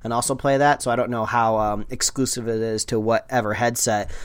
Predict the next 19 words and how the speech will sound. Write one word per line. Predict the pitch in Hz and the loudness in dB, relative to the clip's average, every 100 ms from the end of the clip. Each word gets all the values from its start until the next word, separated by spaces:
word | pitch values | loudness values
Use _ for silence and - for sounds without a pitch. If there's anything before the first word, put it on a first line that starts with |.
| - - | -10 0
But, | 127 123 | 2 4
you | 131 | 2
know, | 123 120 117 117 | 2 4 4 4
it | 131 | 4
would | 131 | 4
be | 131 | 2
cool | - 180 202 | 4 8 10
if | 180 | 8
Microsoft | 139 147 170 160 151 143 - | 6 6 4 4 8 6 6
got | 143 135 | 6 8
into | 135 127 131 | 6 2 4
the, | 117 117 113 113 | 4 4 2 -2
the | - 123 | -2 -2
V | 113 120 120 | 0 2 4
R | 113 113 | 4 2
game | 117 117 117 | 0 -2 -2
with | 117 110 | -2 -2
that, | 123 113 117 | 0 2 0
and, | 110 107 | -2 -6